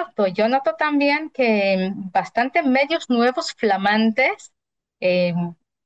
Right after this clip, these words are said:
en España, a diferencia de, por lo visto, la experiencia irlandesa, es que, mm, la opinión, eh, el mundo mediático, mm, refleja bastante posturas, eh, hacia Israel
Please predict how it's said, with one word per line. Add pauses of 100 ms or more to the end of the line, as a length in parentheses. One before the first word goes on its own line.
(160)
en
España,
a
diferencia
de, (120)
por
lo
visto,
la
experiencia
irlandesa, (560)
es
que, (160)
mm,
la
opinión,
eh,
el
mundo
mediático, (220)
mm,
refleja
bastante
posturas,
eh,
hacia
Israel